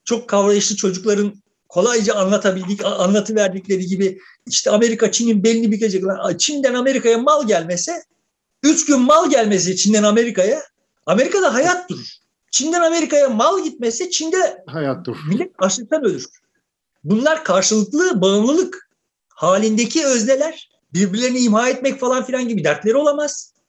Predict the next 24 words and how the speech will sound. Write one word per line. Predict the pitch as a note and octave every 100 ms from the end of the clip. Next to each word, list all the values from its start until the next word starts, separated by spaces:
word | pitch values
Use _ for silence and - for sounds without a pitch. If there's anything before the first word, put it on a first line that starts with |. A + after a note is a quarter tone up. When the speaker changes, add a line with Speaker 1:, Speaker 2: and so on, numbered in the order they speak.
| _ _ _ _ _ -
Speaker 1:
Ama | C4+ D4+ D4+ G3+
yani | F3+ F#3
şimdi | - A#3+ A3 -
Amerikan | E3+ G3+ G#3+ D4+ D#4+
kaynaklarını | C#4 B3 F#3+ F#3+ E3+ F#3+
okuduğun | F#3+ A3+ C4
zaman, | F#3+ C#3 G3 C#4 _ _ _ _
doğru | G3+ C4 E4+
dürüst | A#3+ -
Ak-, | D#3+ D#3 B2+
Amerikan | D3 D3+ D3+ C3
kaynaklarını | B2 A#2+ G#2+ - E3+
okuduğun | B3 B3+ D#4 B3
zaman | D#3 F#3 F4 F#4 -
bunun | C4+ D#4+ D#4+ - _
farkında | - C#4+ C#4 E4+ F4
olarak, | C4 D#3 C#4 - _ _ _
yani | D#3+ G#3 F#3+
bunun | A#3 D4 A#3+
bir | B3 F#3 - _ _ _
karşılıklı | - F3 - A3+ A3 B3+ D#4+ - - - _
maliyet | D#3+ F3+ A3 F#4 E4
artışı | G3+ - - - A2 _ _ _ _ - - - -
üzerinden | G3+ G#3+ G3+ F#3 F#3 D#4 -